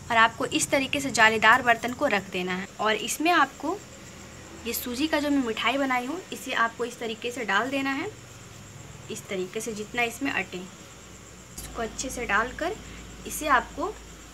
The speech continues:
steam कर लेनी है। वैसे हमारा वो मिठाई बन के ready हो चुका है, उस तरीके से भी आप खा सकते हो, मगर ये भी एक तरीका है बनाने का। अगर आपका मन करे तो इस तरीके से भी आप बना सकते हो,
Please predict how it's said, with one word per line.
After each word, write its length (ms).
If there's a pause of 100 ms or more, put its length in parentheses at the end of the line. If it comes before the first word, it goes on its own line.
(120)
steam 340
कर 220
लेनी 320
है। 120 (1500)
वैसे 300
हमारा 220
वो 160
मिठाई 340
बन 200
के 80
ready 220
हो 120
चुका 240
है, 80
उस 140
तरीके 320
से 180
भी 160
आप 220
खा 220
सकते 300
हो, 140
मगर 340 (380)
ये 180
भी 120
एक 140
तरीका 340
है 80
बनाने 340
का। 160
अगर 280
आपका 240
मन 260
करे 140
तो 120
इस 120
तरीके 300
से 100
भी 140
आप 140
बना 280
सकते 300
हो, 140